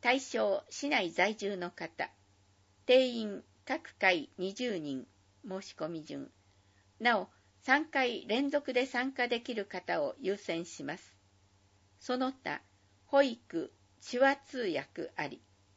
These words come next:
八月三十一日までに、要事前申し込み。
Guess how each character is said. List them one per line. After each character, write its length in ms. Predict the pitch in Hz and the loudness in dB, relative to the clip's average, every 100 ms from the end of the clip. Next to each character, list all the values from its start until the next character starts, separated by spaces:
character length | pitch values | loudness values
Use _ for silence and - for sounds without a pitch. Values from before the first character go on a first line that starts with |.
| _ _ - | _ _ -12
八 280 | 190 - | -10 -8
月 200 | 240 240 | -8 -8
三 240 | - 247 226 | -4 -4 -4
十 140 | 160 | -6
一 260 | 151 - 190 | -6 -8 -10
日 260 | 190 - | -10 -10
ま 140 | 180 151 | -6 -4
で 140 | 139 | -6
に、 180 | 143 165 - _ - | -8 -12 -18 _ -8
要 300 | 240 208 151 | -2 0 0
事 200 | 165 170 | -6 -8
前 120 | 202 202 | -4 -4
申 360 | 185 175 180 | -4 -6 -6
し 160 | - - | -8 -12
込 120 | 139 | -10
み。 180 | 143 - | -10 -12